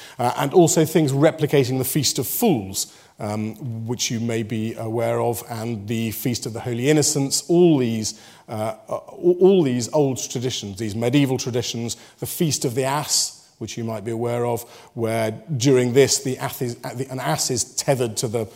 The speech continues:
altar during Mass, and, uh, old, uh, old leather, uh, or sausages were burnt instead of incense, and when people are meant to say "Amen," they go "Yee-oh," and so on. This is all,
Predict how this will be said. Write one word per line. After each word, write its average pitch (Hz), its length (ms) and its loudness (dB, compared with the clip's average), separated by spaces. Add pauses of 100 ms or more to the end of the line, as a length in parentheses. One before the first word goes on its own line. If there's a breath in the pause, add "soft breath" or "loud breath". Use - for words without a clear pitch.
(160 loud breath)
altar 139 320 0
during 123 580 2
Mass, 131 480 0 (300 loud breath)
and, 120 440 -6 (120)
uh, 113 260 -6
old, 127 480 -4
uh, 120 220 -8
old 131 240 2
leather, 135 580 6 (300 loud breath)
uh, 110 180 -6
or 117 140 -4
sausages 131 720 0
were 120 120 -4
burnt 120 400 -2
instead 120 320 -6
of 113 160 -6
incense, 135 880 -2
and 117 160 -6
when 123 160 -2
people 127 220 -4
are 123 40 -4
meant 123 160 -2
to 117 60 -4
say 131 220 -2
"Amen," 127 480 0
they 127 100 2
go 123 140 0
"Yee-oh," 127 720 2
and 120 140 -6
so 120 220 0
on. 104 140 -4
This 131 140 2
is 135 140 4
all, 156 240 10